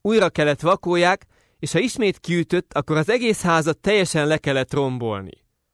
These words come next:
Ha a vakolás után nem ütött ki ismét a penész, akkor a ház tiszta volt, és lehetett benne élni.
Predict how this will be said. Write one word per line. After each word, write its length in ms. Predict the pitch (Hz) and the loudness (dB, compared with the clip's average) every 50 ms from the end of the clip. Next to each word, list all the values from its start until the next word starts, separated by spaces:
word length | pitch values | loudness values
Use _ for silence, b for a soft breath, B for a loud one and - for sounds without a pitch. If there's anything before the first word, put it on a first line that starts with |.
| _ _ _ _ _ _ _ _ _ _ _ _ _ _ | _ _ _ _ _ _ _ _ _ _ _ _ _ _
Ha 120 | _ - 147 | _ 2 2
a 60 | 160 | 4
vakolás 480 | 202 277 - - 233 202 180 170 - | 4 2 2 4 4 4 4 2 0
után 280 | 180 160 - 165 151 156 | -2 -4 -2 0 0 2
nem 160 | 175 214 240 | 0 0 -2
ütött 260 | 226 175 - 151 - | -2 -2 -2 -4 -4
ki 160 | - - 151 156 | -2 -4 -2 -2
ismét 340 | 170 - - 151 143 131 | -2 -2 -4 -4 -4 -2
a 80 | 139 127 | -4 -4
penész, 500 | - - 170 170 160 165 185 180 - - - _ _ _ _ _ _ | -2 -2 0 0 0 0 0 -2 -4 -8 -16 _ _ _ _ _ _
akkor 220 | 190 190 - 190 | -8 -4 -2 0
a 100 | 180 175 | 0 2
ház 280 | 175 208 233 233 214 - | 2 2 2 2 0 -2
tiszta 420 | - 247 240 180 - - 170 151 | -4 -4 -4 -4 -2 0 0 0
volt, 300 | 143 156 165 165 160 - _ | 2 4 2 2 2 0 _
és 160 | - 156 - | -8 -6 -2
lehetett 400 | 185 214 220 202 196 175 160 135 | 0 2 2 2 2 0 -4 -2
benne 360 | 131 151 147 139 139 139 - | 0 0 0 0 -2 -2 -2
élni. 400 | - 131 127 117 107 101 98 - | -2 -2 -2 -2 -4 -6 -8 -12